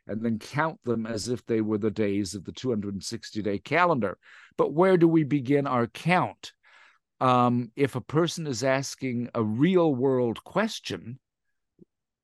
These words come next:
uh, like the one I mentioned earlier, "Should I go into business with my brother?" Then, you know, since today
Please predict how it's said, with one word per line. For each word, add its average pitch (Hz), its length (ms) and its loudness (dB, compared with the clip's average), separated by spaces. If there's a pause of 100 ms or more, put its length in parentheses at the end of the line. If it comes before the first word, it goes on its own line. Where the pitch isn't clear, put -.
uh, 110 340 4
like 117 240 4
the 127 80 -4
one 131 180 0
I 127 140 -2
mentioned 127 460 -4
earlier, 151 440 0
"Should 165 280 -8
I 254 100 -4
go 254 220 -6
into 262 200 -8
business 220 540 -8
with 123 180 -10
my 147 140 -6
brother?" 143 520 -2 (580)
Then, 131 440 2
you 143 140 0
know, 117 220 4
since 139 500 -6
today 139 800 2